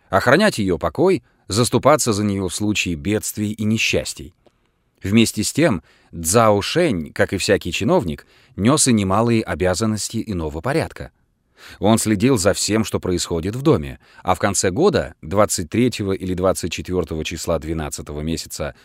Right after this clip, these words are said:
по лунному календарю, отправлялся на небо к Юйди, которому докладывал обо всех новостях,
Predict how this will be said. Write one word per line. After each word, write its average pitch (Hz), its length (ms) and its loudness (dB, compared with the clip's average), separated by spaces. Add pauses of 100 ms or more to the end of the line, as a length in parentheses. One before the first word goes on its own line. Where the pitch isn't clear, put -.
(140)
по 104 60 2
лунному 82 580 2
календарю, 107 600 2 (340)
отправлялся 147 720 4
на 120 120 4
небо 143 380 2
к - 80 -14
Юйди, 107 600 2 (420)
которому 180 440 6
докладывал 117 640 4
обо 92 220 2
всех - 280 -2
новостях, 85 640 -2